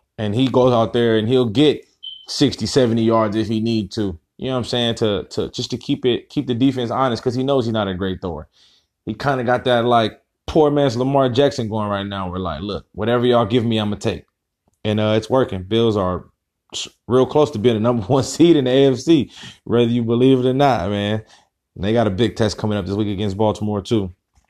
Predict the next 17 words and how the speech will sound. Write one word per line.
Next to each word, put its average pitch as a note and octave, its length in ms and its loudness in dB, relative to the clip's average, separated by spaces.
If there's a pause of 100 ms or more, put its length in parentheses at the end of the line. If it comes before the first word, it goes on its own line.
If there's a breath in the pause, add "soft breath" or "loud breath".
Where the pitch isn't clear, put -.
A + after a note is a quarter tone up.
(380)
Then B2+ 160 -2
the A#2+ 80 0
last B2+ 340 4
game B2 300 2
was, A2 160 2
uh, G#2 280 2
Saints C#3 360 0
versus A#2 240 0
Falcons. B2 520 0 (360 soft breath)
Saints B2+ 320 -2
dominated. A#2 640 2
Falcons A#2+ 320 0
had A2+ 260 4
no A#2+ 220 2
Julio, A2+ 720 0
no A2+ 220 -2
Hooper. A2 500 -6